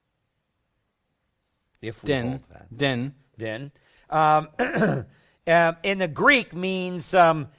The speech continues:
Speaker 1: if at least.
Speaker 2: Wenn, äh, und im Griechischen heißt es, äh, denn wenn endlich oder denn endlich.
Speaker 1: Uh, if
Speaker 2: Oder
Speaker 1: at le-, oh, go ahead.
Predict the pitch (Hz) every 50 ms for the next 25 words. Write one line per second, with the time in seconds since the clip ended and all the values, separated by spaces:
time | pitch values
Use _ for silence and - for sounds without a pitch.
0 | _ _ - - 226 240 254 240 - - - - 220 214 208 - - 185 196 214
1 | 254 285 247 175 - - - - - - - _ _ _ _ - - _ _ _
2 | _ _ _ _ _ _ _ _ _ _ _ _ _ _ _ _ _ _ _ _
3 | _ _ _ _ _ _ _ _ - 120 120 151 156 160 160 156 160 _ - 143
4 | 139 135 - - 135 139 135 131 127 147 185 214 - 185 165 - 160 151 147 151
5 | 139 135 131 127 127 131 - - 131 127 - 151 151 156 147 135 143 143 143 -
6 | 139 151 165 185 175 - 143 127 - 143 131 127 127 131 131 135 139 143 147 160
7 | 170 160 - 127 127 139 135 - - _ _ _ _ _ _ - _ _ _ _
8 | _ _ _ _ - 143 147 156 147 - 220 226 147 135 214 185 180 - - 175
9 | 175 175 208 226 190 - 113 110 98 - - 98 85 85 82